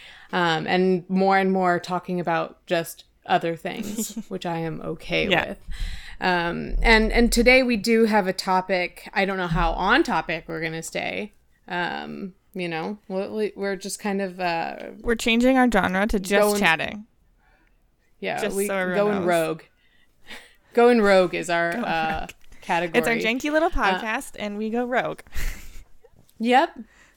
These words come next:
Speaker 1: And, and just talk about what we want to because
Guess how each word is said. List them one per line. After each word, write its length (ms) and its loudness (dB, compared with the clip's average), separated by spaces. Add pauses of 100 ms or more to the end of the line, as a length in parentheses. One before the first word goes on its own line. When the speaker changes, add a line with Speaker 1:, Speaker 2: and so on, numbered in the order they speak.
(100)
Speaker 1:
And, 540 -4
and 720 -8
just 220 -12 (240)
talk 180 -4
about 220 -6
what 80 -6
we 180 -2
want 300 -6
to 280 -6
because 680 -8